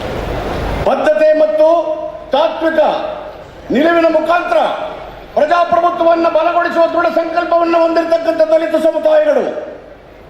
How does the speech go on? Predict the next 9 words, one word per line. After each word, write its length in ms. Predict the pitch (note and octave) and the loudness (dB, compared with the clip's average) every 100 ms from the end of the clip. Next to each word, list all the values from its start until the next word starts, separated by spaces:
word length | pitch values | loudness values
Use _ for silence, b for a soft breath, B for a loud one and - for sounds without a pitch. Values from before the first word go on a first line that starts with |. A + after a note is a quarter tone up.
| - - | -16 -2
ಯಾವುದೇ 420 | B3+ E4+ E4+ E4 | 0 2 2 4
ಆಸೆ 460 | D#4 D4+ D4 D#4 D#4 | 2 4 2 2 2
ಆಕಾಂಕ್ಷೆಗಳಿಗೆ 760 | D4 D4+ D#4 D#4 - D4 C#4+ | 2 0 0 -2 0 0 2
ಒಳಪಡದೇನೆ, 960 | C4+ C#4+ E4+ E4+ D#4 C4+ F#3+ - - - - - - - - - - - - C4+ | 2 2 2 2 2 2 0 -4 -8 -10 -16 -20 -20 -20 -20 -20 -20 -18 -6 0
ಯಾರ 280 | D4+ E4+ D#4+ | 2 2 2
ಪ್ರಭಾವಕ್ಕೂ 600 | C#4 D4+ E4 E4 E4 D#4+ | 2 2 4 2 2 2
ಒಳಪಡದೇನೆ 960 | D4 E4+ F#4 F#4 E4 B3 F3 - - - - - - - - - - - | 4 2 0 0 2 2 0 -6 -12 -16 -18 -20 -20 -20 -20 -20 -12 -2
ಸಿದ್ದರಾಮಯ್ಯನವರನ್ನು 1080 | G#3+ A3 B3 B3 B3 B3 B3 A#3+ A#3 G#3+ | 0 2 2 2 2 2 2 2 0 0
ಗೆಲ್ಲಲಿಕ್ಕೆ 880 | - B3 C#4 C#4 C#4 C4 F3+ - - | 0 2 4 2 2 0 0 -2 -8